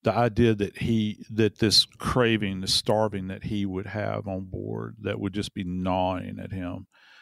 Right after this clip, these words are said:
he would have to drag himself across the floor. He couldn't ambulate into the kitchen.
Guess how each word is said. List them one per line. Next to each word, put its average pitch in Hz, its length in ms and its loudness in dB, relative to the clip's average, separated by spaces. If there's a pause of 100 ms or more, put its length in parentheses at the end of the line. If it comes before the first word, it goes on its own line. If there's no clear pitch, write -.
(180)
he 185 120 6
would 233 120 4
have 202 160 2
to 104 80 0
drag 98 480 0
himself 95 440 -4
across - 500 -4
the - 60 -10
floor. - 400 -12
He - 80 -8
couldn't 101 420 -2
ambulate 90 680 -6 (1000)
into 104 320 2
the 85 120 -4
kitchen. 95 520 -6